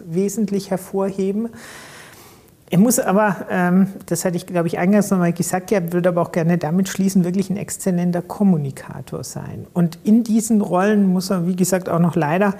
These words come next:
äh, ziemlich authentisch sein und glaubwürdig, weil, wie gesagt, er vertritt ja das Unternehmen. Also wenn wir uns an die Compliance-Fälle der deutschen Industrie erinnern, die C E Os mussten halt tatsächlich hinstehen und mussten sagen, so ist es oder so ist es nicht.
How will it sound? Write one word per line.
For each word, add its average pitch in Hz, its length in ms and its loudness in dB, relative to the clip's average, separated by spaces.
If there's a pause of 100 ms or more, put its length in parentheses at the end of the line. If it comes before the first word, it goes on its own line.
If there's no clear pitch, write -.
(440)
äh, 170 260 -2
ziemlich 202 460 4
authentisch 180 540 0
sein 196 300 2
und 220 200 2
glaubwürdig, 220 840 0
weil, 185 400 0
wie 202 120 2
gesagt, 208 380 -2
er 175 140 -2
vertritt 202 360 -2
ja 202 100 0
das 196 180 -2
Unternehmen. 190 560 2
Also 135 240 -2
wenn 180 100 4
wir 180 240 0
uns 180 180 0
an 170 360 -2
die 180 100 0
Compliance-Fälle 185 800 -2
der 180 220 -2
deutschen 185 380 -2
Industrie 175 520 -2
erinnern, 220 560 2 (640)
die 185 260 4 (140)
C - 280 -2
E 233 280 0
Os 196 320 4
mussten 185 460 0
halt 202 180 -6
tatsächlich 202 460 -4
hinstehen 226 680 -6
und 151 160 -2
mussten 180 360 -2
sagen, 185 340 -2
so 185 140 -4
ist 180 180 -4
es 240 140 -4
oder 196 180 0
so 202 140 -2
ist 202 180 0
es 208 140 -4
nicht. 202 320 4